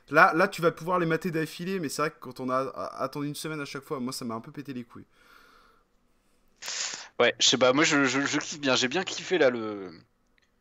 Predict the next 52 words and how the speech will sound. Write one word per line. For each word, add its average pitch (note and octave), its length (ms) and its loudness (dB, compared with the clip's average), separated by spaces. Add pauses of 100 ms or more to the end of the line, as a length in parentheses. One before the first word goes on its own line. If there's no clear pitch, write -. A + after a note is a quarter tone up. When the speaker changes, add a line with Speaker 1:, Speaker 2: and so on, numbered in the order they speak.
(160)
Speaker 2:
Ouais, C3 260 8
non, A#2+ 140 4
mais, G#2+ 100 -6
euh, G2+ 240 2 (100)
on G#2 40 -14
va G#2+ 100 -8
peut-être - 220 -16
pas A2 120 -6
en F#2+ 80 0
parler G#2+ 300 2
maintenant. A2+ 220 -2
Speaker 1:
Ouais, C#3+ 240 6
non, C3+ 60 4 (200)
mais A#3 60 6 (480)
Speaker 2:
<laughs> - 400 -20
Speaker 1:
mais B2+ 120 -2
on, D#3 120 0 (160)
voilà, D#3+ 240 4
Speaker 2:
Faut E3+ 200 4
Speaker 1:
là, D#3+ 120 8
c'est - 140 4 (120)
cool. A3 160 -8 (500)
On C3 60 -4
Speaker 2:
On, C#3+ 60 -2
Speaker 1:
fera, D#3 320 -2
Speaker 2:
on C#3+ 80 -4
est C3 40 2
en C3 100 4
train C3 120 0
de A#2+ 80 0
parler B2+ 200 6
de - 40 -16
Twin B2+ 200 -8
Peaks - 260 -4
en G#2+ 40 -10
fait. - 120 -18 (320)
Speaker 1:
on C3 100 -4
fera D3+ 240 4
des C3 160 2
débriefs, C3+ 540 -2
euh, G#2 220 -10
de G#2+ 100 -10
D G#2+ 160 -8
B A#2 100 -10
Super. - 260 -4
Alors, A#2 220 8
Speaker 2:
Ah, B2+ 40 8
Speaker 1:
attends, B2+ 100 4
par C3 160 -4
contre, G3 200 -6
j'ai A#3+ 220 2
un - 20 -12